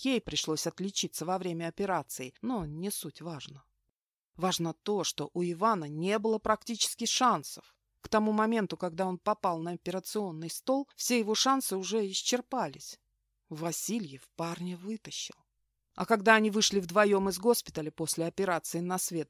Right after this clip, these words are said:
Божий, под яркое и щедрое майское солнышко,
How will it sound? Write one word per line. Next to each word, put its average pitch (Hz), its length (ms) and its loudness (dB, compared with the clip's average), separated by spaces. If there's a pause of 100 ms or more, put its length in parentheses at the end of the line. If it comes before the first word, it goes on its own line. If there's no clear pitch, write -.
Божий, 151 460 -8
под 196 180 4
яркое 185 420 2
и 180 40 -6
щедрое 165 480 0
майское 170 480 -2
солнышко, 156 680 -4